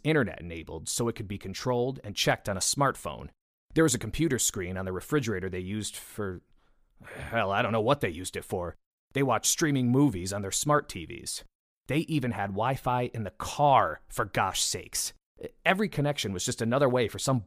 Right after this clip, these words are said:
bozo somewhere in the world to tap in and take whatever information he wants.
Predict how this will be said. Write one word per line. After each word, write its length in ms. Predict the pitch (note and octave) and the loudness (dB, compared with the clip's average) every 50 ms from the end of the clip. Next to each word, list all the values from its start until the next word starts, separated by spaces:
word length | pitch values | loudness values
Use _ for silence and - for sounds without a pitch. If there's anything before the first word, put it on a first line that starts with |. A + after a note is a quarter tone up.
| - _ | -4 _
bozo 520 | B2+ B2+ C#3+ D3+ A2+ F#2+ E2 E2 F2 F#2+ | 2 4 6 6 4 2 -2 -4 -2 -2
somewhere 400 | - - - C3+ C#3+ C#3+ C#3 C#3 | 0 2 2 2 4 4 4 4
in 60 | C3+ | 4
the 80 | B2+ A#2+ | 2 2
world 320 | A#2 C3+ D3 C3+ A#2+ A#2 | 4 4 6 6 6 4
to 80 | G#2+ G#2 | 2 -2
tap 380 | - - - C#3 C3 A#2+ - C#3+ | -6 -2 0 2 0 2 4 4
in 160 | D3 D3 A2+ | 4 4 2
and 120 | G2 G2 | 0 -2
take 220 | - - C3+ C3+ - | 0 0 0 2 2
whatever 300 | C3+ C#3 C3+ B2 C3+ C#3+ | 2 2 4 4 4 2
information 500 | C#3 - B2+ B2 C#3 E3+ E3+ - C3+ A#2+ | 2 4 4 6 6 6 6 4 2 2
he 80 | A#2+ | 2
wants. 540 | A#2+ B2+ D3+ F3 F3 G#2 - - - - | 4 4 6 6 6 4 2 -6 -6 -6